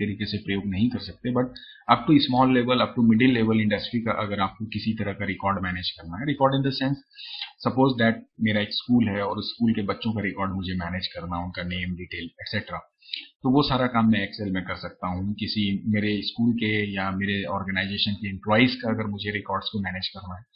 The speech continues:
that we can do in M S Excel as well। So that is called what? Database management। For example, फिर से मैं आपको Excel की sheet में इसे बताने की कोशिश करता हूँ। आप अपने screen में भी देख रहे होंगे, जैसे कि ये एक sheet बनी हुई है, एक छोटा सा एक project सा बना हुआ है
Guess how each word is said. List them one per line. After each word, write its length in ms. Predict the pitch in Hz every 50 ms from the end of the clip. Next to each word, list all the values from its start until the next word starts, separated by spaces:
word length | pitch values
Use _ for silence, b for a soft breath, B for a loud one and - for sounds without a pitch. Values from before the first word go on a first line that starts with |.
| _ _ _ -
that 200 | 117 143 165 170 185
we 40 | 165
can 180 | 170 156 147 139
do 80 | 131 120 113
in 140 | 107 101 98
M 100 | 95 92 98
S 80 | - - 98
Excel 220 | - - 104 92 90
as 100 | 87 87
well। 100 | 110 135 156
So 80 | 170 143 123
that 140 | 110 110 139
is 60 | 135 -
called 180 | 123 123 123 123
what? 140 | 123 123 117 104
Database 420 | 107 98 95 95 98 101 107 104 - 110
management। 560 | 98 90 90 90 90 92 117 208 254 - - - -
For 100 | - 147 156
example, 440 | 156 147 165 165 165 - - 127 110 107 107 - - - - -
फिर 120 | 143 143
से 120 | 139 - 147 139
मैं 60 | 127
आपको 300 | 107 101 - - 113 107 - 113 110
Excel 200 | - - 120 110 110
की 60 | 117 -
sheet 200 | - 120 113 - 113
में 60 | 110
इसे 160 | 107 104 - 104
बताने 300 | 98 95 - 92 92 92
की 100 | 98 107 98 -
कोशिश 240 | 90 - - 98 - -
करता 200 | - - - 101
हूँ। 120 | 98 143 - _ b b b -
आप 80 | 113 110
अपने 220 | 139 135 160 160 156 156
screen 240 | - - 165 180 180
में 100 | 185 180
भी 100 | 175 180 143 135
देख 160 | 143 143 143
रहे 100 | 147 139
होंगे, 260 | 135 131 127 127 147 143
जैसे 280 | 127 117 113 127 131
कि 120 | 127 - 139 131 131
ये 60 | 131
एक 120 | 127 127 -
sheet 260 | - 127 131 127 123
बनी 160 | 120 120 120
हुई 140 | 120 113 113
है, 120 | 120 135 - -
एक 120 | 123 - -
छोटा 220 | - 117 110 123
सा 140 | 120 - 120
एक 120 | 110 - - -
project 280 | - 110 98 117 113 -
सा 120 | - 135 120 110
बना 100 | 101 101
हुआ 220 | 101 98 98 95 95
है 140 | 95 98